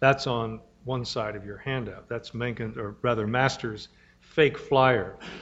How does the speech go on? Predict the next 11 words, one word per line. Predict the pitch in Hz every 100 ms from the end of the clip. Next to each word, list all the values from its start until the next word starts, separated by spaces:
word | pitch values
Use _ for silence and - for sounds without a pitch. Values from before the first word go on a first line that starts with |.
| - - - - - _
to | - 127 120 120 - _ -
kind | 120 110
of | 104 101 - 180 196 - - - _ -
pump | 180 165
up | 156 160
the | 127
absurdity | 110 - 143 131 107 104
of, | 101 101
of, | - 104
of | 101 92 - 98 104
affairs. | 98 - 156 131 90 -